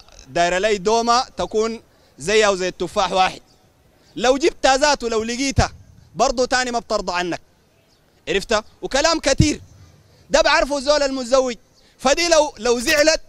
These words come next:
لو زعلت ممكن تطلقك في رغيف، بس ما جبته.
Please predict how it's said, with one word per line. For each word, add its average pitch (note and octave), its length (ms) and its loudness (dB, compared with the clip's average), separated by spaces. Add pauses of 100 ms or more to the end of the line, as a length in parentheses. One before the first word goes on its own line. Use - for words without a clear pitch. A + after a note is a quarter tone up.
(600)
لو G#3 200 2
زعلت C#4+ 380 -2
ممكن C#4 300 -8
تطلقك B3 520 -2
في A3 220 -4
رغيف، A3+ 280 -2
بس A3+ 180 -6
ما A#3 140 -4
جبته. G#3 260 -12